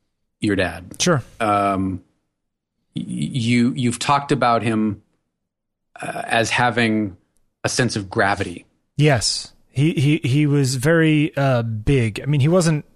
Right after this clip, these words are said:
Speaker 2: a large man physically. I mean, he was, you know, six foot and two hundred pounds, but, but he had this, <sighs> things spun around him. Like when he, he, he held rooms when he walked in,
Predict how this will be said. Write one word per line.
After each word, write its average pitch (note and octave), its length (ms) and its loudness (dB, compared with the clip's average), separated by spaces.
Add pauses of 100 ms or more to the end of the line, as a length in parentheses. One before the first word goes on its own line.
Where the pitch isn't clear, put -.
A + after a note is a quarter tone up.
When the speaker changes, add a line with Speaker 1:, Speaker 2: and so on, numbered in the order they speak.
(640)
Speaker 2:
a D3 80 2
large C3 500 4
man B2+ 280 2
physically. D3+ 500 0
I C#3+ 40 2
mean, A#2 140 2
he A#2 80 2
was, A2+ 220 -2
you C3 80 0
know, F#2+ 100 -4
six - 320 0
foot C3 320 0
and G#2 300 -4
two C3 140 0
hundred A2+ 220 0
pounds, G#2+ 360 -2
but, B2 320 -2 (1040)
but D#3+ 200 2
he D3 220 2
had D#3+ 320 2
this, D#3 420 2 (1120)
<sighs> - 20 -14
things - 680 0
spun - 400 2
around C3 420 4
him. G2 220 -2
Like G2+ 200 -6
when B2+ 120 2
he, A#2+ 160 2
he, D#3+ 300 0
he D3+ 240 -2
held D3 380 2
rooms A#2+ 640 0
when B2 140 -4
he A2+ 80 0
walked G#2+ 340 -4
in, F#2+ 200 -8